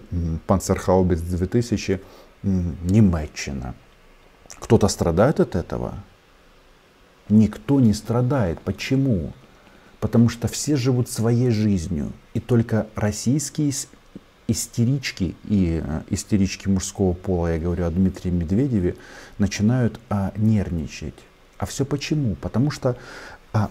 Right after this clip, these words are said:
после того, как, а, а как понятно, сейчас уже никаких ограничений у нас нету, будем бить, пока, м,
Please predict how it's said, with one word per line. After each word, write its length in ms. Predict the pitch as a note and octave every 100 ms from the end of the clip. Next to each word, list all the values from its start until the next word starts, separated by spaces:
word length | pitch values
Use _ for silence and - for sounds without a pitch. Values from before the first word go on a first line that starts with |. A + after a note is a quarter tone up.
| - -
после 320 | B2+ C3 A#2+
того, 540 | A#2 A2+ G#2+ D#2 - - - _ _ - -
как, 340 | G2+ - - - _
а, 200 | G2 F#2 -
а 80 |
как 260 | - F#2 - - - - -
понятно, 440 | - F#2+ E2+ - E2+
сейчас 260 | - E2+
уже 140 | G2 G2
никаких 460 | G2 F#2+ G2+ F#2+
ограничений 680 | G#2 G#2 G#2 A2 - G#2 G2
у 80 | G#2+
нас 260 | G2 A2 B2+
нету, 300 | G#2+ A#2+ F2+
будем 320 | F2+ G#2+ A2+
бить, 220 | F#2 A#2
пока, 360 | A2+ - G#2 G2+
м, 260 | F#2+ F2